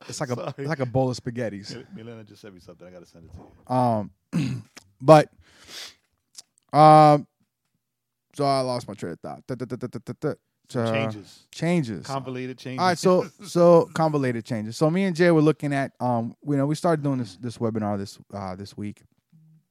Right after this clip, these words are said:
Speaker 1: just 'cause we're, it's always, we're always trying to improve, right? The, the goal is to,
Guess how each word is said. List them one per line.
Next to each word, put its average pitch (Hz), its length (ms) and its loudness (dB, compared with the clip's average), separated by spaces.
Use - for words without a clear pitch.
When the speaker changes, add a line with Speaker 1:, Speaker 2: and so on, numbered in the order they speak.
Speaker 1:
just 175 180 0
'cause 160 120 0
we're, 135 180 0
it's - 80 -10
always, 175 220 6
we're 156 100 2
always 156 160 4
trying 143 180 -4
to 131 40 -4
improve, 107 440 -10
right? 104 280 -8
The, 101 260 -8
the 113 80 -8
goal 120 320 0
is 113 140 -6
to, 101 240 -10